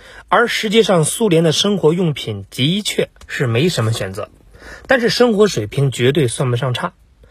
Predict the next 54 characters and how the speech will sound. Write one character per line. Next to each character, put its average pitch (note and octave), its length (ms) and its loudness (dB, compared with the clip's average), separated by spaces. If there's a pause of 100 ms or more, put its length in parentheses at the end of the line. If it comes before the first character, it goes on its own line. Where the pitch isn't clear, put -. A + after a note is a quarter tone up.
(420)
冷 B2+ 320 2
战 G3 260 4
期 G#2+ 180 -8
间， - 180 -18 (480)
毛 G3 260 2
纺 D3 240 0
织 F#3+ 80 0
品 C#3+ 160 0
的 D3+ 80 0
产 A2 240 -6
量 B2 120 -2
是 B2 120 -4
世 A#2 240 0
界 A2+ 100 -2
第 G#2+ 160 -8
一， A2+ 160 -10 (380)
棉 F#3 340 2
布 A#3 140 4
的 D#3+ 80 2
产 A2 360 -2
量 B2+ 200 0
是 A2+ 120 -4
世 B2+ 220 -4
界 A2+ 140 -4
第 G#2 120 -16
一， G2 200 -18 (320)
鞋、 F3 420 2 (120)
砂 G#3+ 340 0
糖 C#3+ 180 0
的 F#3 80 6
产 A#2 240 -2
量 A#2+ 220 0 (200)
还 A2+ 420 -2
是 E3 100 -8
世 - 180 -6
界 G#2+ 80 -8
第 G2 120 -14
一。 F#2+ 140 -20 (680)
那 A3 120 4
奶 C3+ 260 0
制 D#3 160 -2
品、 A#2+ 440 -2
啤 E3+ 240 -2
酒 B2 140 4
和 D3+ 140 0
冰 E3 220 0
激 E3 80 0
凌 D3 180 0
消 E3 160 2
费 E3 220 0 (140)
世 - 180 -4
界 D3 100 2
第 E3 100 0
二。 D#3 140 -2